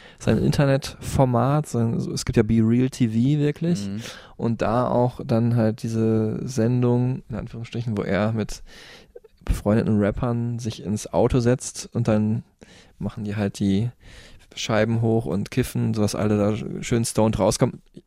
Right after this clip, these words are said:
Speaker 1: Ich muss dazu sagen, die fahren nicht wirklich, die sind einfach nur von einem Greenscreen, aber es sieht halt so aus, als würden sie da
Speaker 2: Greenscreen.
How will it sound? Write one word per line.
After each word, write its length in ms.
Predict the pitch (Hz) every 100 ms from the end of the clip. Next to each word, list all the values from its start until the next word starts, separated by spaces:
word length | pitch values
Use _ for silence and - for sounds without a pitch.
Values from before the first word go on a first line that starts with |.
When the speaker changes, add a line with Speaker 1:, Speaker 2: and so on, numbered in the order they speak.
| _ _ _ -
Speaker 1:
Ich 140 | - -
muss 100 | 104
dazu 220 | 95 -
sagen, 180 | 104 98
die 80 | 98
fahren 380 | - 110 113
nicht 200 | 101 -
wirklich, 400 | 98 101 - 131
die 100 | -
sind 160 | 107 -
einfach 180 | - -
nur 100 | 104
von 160 | -
einem 80 | 101
Greenscreen, 640 | 92 110 131 - 139 147 131
aber 140 | 95
es 60 | 104
sieht 140 | 113
halt 140 | 104
so 100 | 98
aus, 180 | 67 107
als 180 | 104 -
würden 120 | 107
sie 80 | 107
da 80 | 156
Speaker 2:
Greenscreen. 640 | 170 175 - 160 160 165